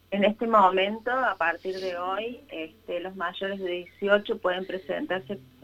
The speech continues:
eh, a demanda espontánea de segundos turnos, así que se incluye las personas que han perdido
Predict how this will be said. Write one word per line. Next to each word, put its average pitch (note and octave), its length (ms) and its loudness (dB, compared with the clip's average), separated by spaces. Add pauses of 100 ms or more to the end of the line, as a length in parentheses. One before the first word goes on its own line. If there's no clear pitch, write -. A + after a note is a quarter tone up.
eh, E3 220 -2
a D#3 100 0
demanda E3+ 380 0
espontánea F#3 680 -2
de F3 180 -4
segundos F3 540 -4
turnos, A#3+ 360 0
así E3+ 300 -6
que F3 320 2
se F#3 60 -6
incluye F3+ 440 -2
las F#3 120 -6
personas F3+ 460 -4
que - 100 -4
han F#3+ 160 0
perdido F3+ 500 4